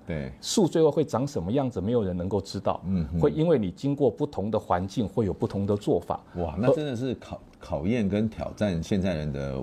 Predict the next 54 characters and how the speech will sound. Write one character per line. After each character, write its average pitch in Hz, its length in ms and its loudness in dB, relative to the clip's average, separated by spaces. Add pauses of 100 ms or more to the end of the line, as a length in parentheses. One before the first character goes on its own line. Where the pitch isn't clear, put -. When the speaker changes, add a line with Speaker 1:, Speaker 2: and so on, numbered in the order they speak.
Speaker 1:
思 - 300 0
维 85 280 0
呢， 57 80 -10 (160)
哈。 82 180 -2
就 120 120 2
是 127 160 2
说 127 180 4
你 120 40 4
刚 117 100 4
刚 120 120 -2
提 95 120 0
到 107 80 2
了， 98 80 0
Speaker 2:
对。 82 60 0
Speaker 1:
我 87 40 -2
们 98 100 0
过 120 160 0
去 110 180 0
就 104 120 0
是 101 100 0
工 107 200 2
业 104 100 0
时 76 140 -6
代 90 160 0
的 78 260 0
thinking 95 520 -2
嘛， 60 140 -12
对 73 80 -2
不 82 60 0
对？ 76 160 -2
Speaker 2:
对， 120 120 6
对， 98 100 4
对。 - 0 -
Speaker 1:
那 104 80 2
现 113 180 2
在 113 140 4
在 107 80 4
网 85 120 -2
络 101 120 0
时 85 160 -6
代， 95 200 0 (220)
哇， 90 260 0 (160)
遇 120 120 2
到 117 120 2
树， 107 300 -2 (320)
遇 131 100 4
到 - 120 4
石 - 260 -2
头 80 180 0
要 95 120 2
转 64 260 -4
弯， 73 180 -2 (200)
那 120 160 2
转 82 160 0